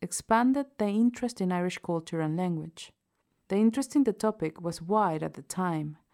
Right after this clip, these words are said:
and in less than five years, the League had over four hundred branches. One of its successes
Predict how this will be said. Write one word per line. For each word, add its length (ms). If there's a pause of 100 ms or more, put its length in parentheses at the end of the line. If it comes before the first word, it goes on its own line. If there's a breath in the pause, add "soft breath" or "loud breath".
(320 soft breath)
and 100
in 200
less 180
than 160
five 460
years, 420 (460 soft breath)
the 80
League 460
had 200
over 260
four 220
hundred 520
branches. 760 (440)
One 200
of 120
its 140
successes 720